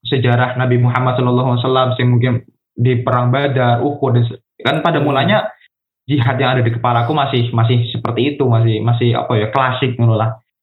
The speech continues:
Speaker 1: Baru
Speaker 2: Oh,
Speaker 1: kemudian
Speaker 2: berarti pada saat itu fase kebencianmu terhadap negara dengan pemahaman agamamu belum campur ya? Umur sebelas itu ya?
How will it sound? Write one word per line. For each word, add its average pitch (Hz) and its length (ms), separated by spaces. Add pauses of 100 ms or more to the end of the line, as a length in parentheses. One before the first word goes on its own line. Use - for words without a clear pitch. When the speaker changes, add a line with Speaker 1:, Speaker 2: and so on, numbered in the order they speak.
(100)
Speaker 1:
Baru 120 260
Speaker 2:
Oh, 143 80
Speaker 1:
kemudian 139 300
Speaker 2:
berarti 202 500 (240)
pada 180 300
saat 170 240
itu 208 340 (280)
fase 185 420
kebencianmu 165 680
terhadap 143 380
negara 147 540
dengan 131 580 (440)
pemahaman 147 600
agamamu 143 580
belum 135 300
campur 139 460
ya? 107 180 (400)
Umur 135 340
sebelas 120 460
itu 104 240
ya? - 40